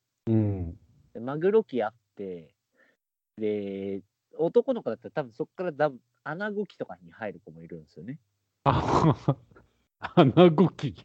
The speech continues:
Speaker 2: そうそうそう。で、
Speaker 1: はいはい。
Speaker 2: サーモン期も割と早い段階で多分通るんですよ。
Speaker 1: ああ、多分そう、多分そうだと思いますよ。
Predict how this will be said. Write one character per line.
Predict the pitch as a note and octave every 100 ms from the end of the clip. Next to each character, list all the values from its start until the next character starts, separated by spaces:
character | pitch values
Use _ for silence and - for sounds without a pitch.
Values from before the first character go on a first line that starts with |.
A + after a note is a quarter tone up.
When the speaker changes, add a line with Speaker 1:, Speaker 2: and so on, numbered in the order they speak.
| _ - - - - - F3 -
Speaker 2:
そ | F#2+
う |
そ | -
う | -
そ | - - - G#3
う。 |
で、 | C4
Speaker 1:
は |
い |
は |
い。 | - - _
Speaker 2:
サ | B2+ D#4+ E4
ー | D#4+
モ | E4
ン | C4
期 | C#3
も | C#3+ C3
割 | B2 E3
と | F3
早 | F3 F3+ E3+
い |
段 | G#2+ G2+
階 | - F#2+
で |
多 | G2 C3+
分 | F2
通 | A2
る | G#2
ん | D#2
で | _ _
す |
よ。 | - - -
Speaker 1:
あ | D#3 C3+
あ、 |
多 | D3
分 | C3+
そ | F#3+
う、 |
多 | F3+
分 | D3
そ | A2 C#3
う |
だ | F2
と | E2+
思 | E2
い |
ま | E2
す |
よ。 | -